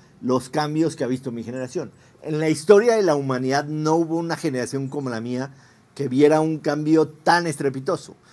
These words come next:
incluyendo el internet, incluyendo las redes sociales, incluyendo todo. Y a mí eso me lleva a pensar muy cabrón. O sea, por una parte,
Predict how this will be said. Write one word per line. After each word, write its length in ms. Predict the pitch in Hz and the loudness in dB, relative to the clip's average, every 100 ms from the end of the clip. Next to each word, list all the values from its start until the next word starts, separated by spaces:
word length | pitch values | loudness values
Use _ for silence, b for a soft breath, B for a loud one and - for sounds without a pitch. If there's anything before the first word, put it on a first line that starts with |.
| b | b
incluyendo 400 | 135 143 180 220 | -12 0 2 4
el 80 | 226 | 2
internet, 680 | 190 160 160 170 190 185 - | 0 2 0 2 0 0 -4
incluyendo 720 | 151 131 139 143 160 165 170 | -8 -6 -4 -2 -2 -2 0
las 220 | 151 123 110 | 0 0 -2
redes 140 | 139 | -6
sociales, 440 | 131 104 120 117 117 | -6 -8 -8 -8 -12
incluyendo 440 | 101 110 113 117 | -12 -10 -8 -10
todo. 240 | 117 123 - b b b b | -8 -8 -8 b b b b
Y 120 | - 147 | -4 -2
a 80 | |
mí 120 | 160 196 | 0 2
eso 220 | 202 214 | 2 0
me 100 | 196 | 0
lleva 340 | 170 190 185 | 0 0 -2
a 180 | 156 135 | -4 -10
pensar 320 | 139 131 151 | -8 -6 -6
muy 240 | 156 165 165 | -6 -6 -4
cabrón. 360 | 160 151 175 117 | -2 0 -2 -4
O 60 | |
sea, 140 | 107 113 | -4 -4
por 120 | 127 | -4
una 180 | 156 170 | -6 -4
parte, 420 | 160 147 170 147 | -4 -2 -2 -2